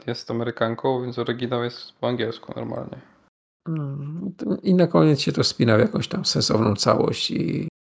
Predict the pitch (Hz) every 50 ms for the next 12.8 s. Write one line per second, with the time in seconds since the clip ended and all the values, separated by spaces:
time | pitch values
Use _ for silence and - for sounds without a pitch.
0 | _ _ _ _ _ _ _ _ _ _ _ _ _ _ _ - 143 127 135 -
1 | 139 117 - - 127 120 120 120 113 117 113 - - - - 160 139 165 - -
2 | - 127 - - - 123 110 104 - 220 220 - - 147 - - - - 135 123
3 | 131 127 117 113 113 117 98 - - - 117 117 117 117 - - - - - 123
4 | - - 135 131 120 113 - _ _ - - - 120 104 - 214 196 - - 135
5 | 120 120 - 117 117 - _ - - - 165 - - - - 117 110 110 110 113
6 | 117 120 131 104 110 117 123 135 135 _ _ _ _ _ _ _ _ _ _ _
7 | _ _ _ _ _ _ _ _ _ _ _ _ _ _ _ _ _ - - -
8 | - - - - - 151 - - - - - 147 147 - - _ _ - 131 -
9 | _ _ _ _ - - - - _ _ _ - - 120 98 - - - - -
10 | - - - - - - - - 131 113 - 135 - - 127 - 127 117 - 135
11 | 123 113 107 - - 127 123 117 104 98 104 107 107 117 117 113 - - 131 -
12 | 160 170 - - - 139 - - 123 110 113 - - 127 123